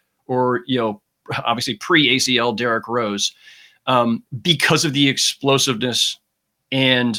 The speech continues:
certain, I think, physical, uh, similarities. Um, but with a jump shot, like Chuck Person, who, who was, was training, uh, Scoot for the last year and a half or so, Chuck was, like, saying,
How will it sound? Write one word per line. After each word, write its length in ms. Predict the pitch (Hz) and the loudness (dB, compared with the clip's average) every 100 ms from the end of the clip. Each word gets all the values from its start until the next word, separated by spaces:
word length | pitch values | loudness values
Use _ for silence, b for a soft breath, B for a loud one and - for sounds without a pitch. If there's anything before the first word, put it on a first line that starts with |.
| - | -4
certain, 520 | - 147 135 131 120 - _ _ | -2 0 2 0 -2 -8 _ _
I 100 | 127 | -4
think, 220 | 120 120 | -2 -6
physical, 720 | - 143 123 131 131 123 117 - _ | -4 -2 -2 0 -2 0 -2 -6 _
uh, 340 | 120 113 107 92 | -2 0 0 -2
similarities. 840 | - 139 127 123 123 117 110 - B B B B B B _ - | -2 0 0 2 2 0 -2 -6 B B B B B B _ 2
Um, 420 | 139 135 131 - - | 4 4 2 -4 -2
but 240 | 170 185 | 2 4
with 140 | 175 | 4
a 60 | 175 | 4
jump 240 | 143 165 | 2 0
shot, 320 | 139 120 92 - | 0 -2 -4 -6
like 200 | 135 131 | -6 -4
Chuck 280 | - 190 185 | 2 2 2
Person, 300 | - 190 165 | 0 2 2
who, 240 | 143 139 | 4 2
who 300 | 147 139 127 - | 2 0 -2 -4
was, 260 | 139 110 | -4 -4
was 160 | 135 127 | -4 -4
training, 520 | - 151 143 135 147 _ | 0 2 2 0 -4 _
uh, 200 | 139 127 | 0 0
Scoot 300 | 117 - 147 | 0 -2 -2
for 60 | 139 | -2
the 60 | 131 | 0
last 300 | 131 117 - | 0 0 -2
year 120 | 135 | -2
and 80 | 127 | 0
a 40 | |
half 200 | 127 139 | 0 0
or 60 | 131 | -2
so, 420 | - 120 110 104 _ _ - | -2 -2 -4 -6 _ _ -4
Chuck 240 | 165 151 | -2 0
was, 160 | 151 147 | 0 0
like, 100 | 127 | 0
saying, 420 | 147 127 120 | 2 0 -2